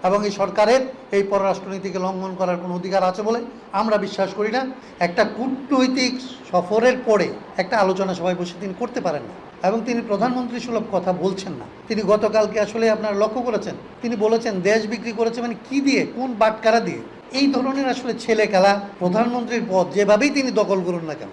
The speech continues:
সেই রকমের পদ ব্যবহার করে এই রকমের আলোচনা। তিনি যেখানে যেখানে বঙ্গবন্ধু কন্যা পরিচয় দিলে সুবিধা, সেটা দিচ্ছেন। বঙ্গবন্ধু এইখান থেকে একদম প্রথম দিনে আসলে ভারতের সৈন্য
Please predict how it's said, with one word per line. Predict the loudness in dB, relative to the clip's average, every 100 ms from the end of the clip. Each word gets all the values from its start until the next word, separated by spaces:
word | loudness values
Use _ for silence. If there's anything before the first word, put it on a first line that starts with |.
| -16 -2
সেই | 4 4
রকমের | 4 0 0
পদ | 2 2
ব্যবহার | 4 2 2 0 -2
করে | -2
এই | 2
রকমের | 2 0 -2 -2
আলোচনা। | -2 -2 -4 -6 -8 -4
তিনি | 0 0
যেখানে | 2 2 2 0
যেখানে | 0 -2 -2
বঙ্গবন্ধু | -2 -2 0 -2 -2 -4
কন্যা | -6 -4 -2 -2 -4 -4
পরিচয় | -4 -2
দিলে | -2 0 -2
সুবিধা, | -2 -4 -4 -6
সেটা | -8 -6 -6
দিচ্ছেন। | -6 -8 -12 -12 -16 -14 0
বঙ্গবন্ধু | 2 4 4 4 4 4 2 -2 -8 -2
এইখান | 0 0 -2
থেকে | 0 2 4 2 -2 0
একদম | 0 2 2 2 0 -4 -12 0
প্রথম | 2 4 2 2
দিনে | 0 2
আসলে | 0 0 2
ভারতের | 4 2 2 -2
সৈন্য | -4 -4